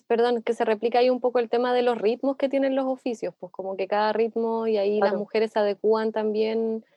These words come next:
Speaker 1: eh, a los quehaceres de la casa, de los cuidados de los niños, y entre medio el oficio, pues entonces,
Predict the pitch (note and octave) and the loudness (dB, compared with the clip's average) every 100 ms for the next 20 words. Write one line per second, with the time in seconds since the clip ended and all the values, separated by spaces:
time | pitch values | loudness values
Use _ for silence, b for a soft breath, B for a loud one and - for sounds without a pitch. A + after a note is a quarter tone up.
0 | _ _ - F#3+ F#3+ F#3+ - F#3+ F#3+ - | _ _ -6 -2 -2 -2 0 0 -2 0
1 | F#3+ - G#3 A3 G#3 F#3 - F#3 F#3+ F#3+ | -2 2 0 2 0 0 2 2 2 0
2 | F#3+ F3 F3 - F#3 G3 F#3+ F#3 F3+ F3+ | 0 0 -2 -2 0 0 -2 -4 -6 -6
3 | G3 G#3+ A3 G#3+ G3+ G3 F#3+ G#3 A3 G#3+ | -4 -2 -2 -2 -2 -2 -2 2 2 2
4 | G#3+ G#3 F#3 - F3 F3 G3 F#3+ G3+ G3 | -2 -6 -8 -10 -12 -12 -14 -10 -8 -8
5 | F#3+ F#3+ | -8 -12